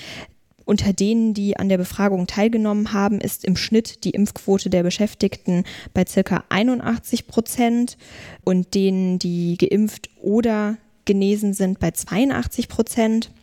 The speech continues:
und die Impfquote der BewohnerInnen bei circa neunundachtzig Prozent und denen, die geimpft oder genesen sind, bei circa neunzig Prozent. Also es ist schon so, dass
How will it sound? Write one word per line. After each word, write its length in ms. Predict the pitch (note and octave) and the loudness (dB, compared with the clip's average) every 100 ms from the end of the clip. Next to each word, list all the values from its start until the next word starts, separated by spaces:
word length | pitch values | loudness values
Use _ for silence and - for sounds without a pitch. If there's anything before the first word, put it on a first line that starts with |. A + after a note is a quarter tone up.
| _ - | _ -2
und 460 | G#3 G3 G3 G3 - - - - - - - | 0 2 0 -2 -10 -20 -20 -20 -20 -12 -2
die 80 | F#3+ | 0
Impfquote 480 | G3+ - G3 - G3 | 0 0 0 0 2
der 160 | F3+ | 2
BewohnerInnen 960 | F3+ E3+ F#3+ G#3+ G#3 - G#3 G#3+ G#3 G3+ | 0 0 0 0 -2 0 0 2 0 0
bei 480 | F3+ F3 F3 F3+ - _ - | 0 0 2 0 -2 _ -8
circa 600 | - F#3+ F#3 G3 E3+ - _ | 0 0 0 0 0 -2 _
neunundachtzig 880 | F3 F3+ G#3 A#3+ A3+ - G3 - - | -2 0 2 2 0 -4 -6 -8 -8
Prozent 540 | - - - F#3+ F#3+ - | -6 -4 0 0 0 -2
und 260 | F3 E3+ | -4 0
denen, 380 | F3+ F#3 F#3 F3 | 0 2 0 0
die 160 | E3+ F3 | -2 0
geimpft 400 | - F#3+ F#3+ - | 2 2 0 0
oder 180 | F3 | 0
genesen 340 | E3+ E3+ F3 F3+ | 2 0 0 0
sind, 160 | F#3 | 0
bei 120 | E3+ E3+ | 0 -2
circa 260 | - - | -4 -2
neunzig 400 | - F3+ C4 C#4 | -2 0 0 -2
Prozent. 540 | - A3+ G#3+ F#3+ F#3+ - | -4 -2 0 0 0 0
Also 320 | F3+ F#3 - | 0 2 -2
es 180 | - - | -4 -6
ist 300 | - - - | -6 -6 -6
schon 360 | - G#3 G#3+ G3+ | -4 0 0 0
so, 320 | F3+ F3+ F#3 | 0 0 2
dass 380 | F3 F3 - | 2 0 -2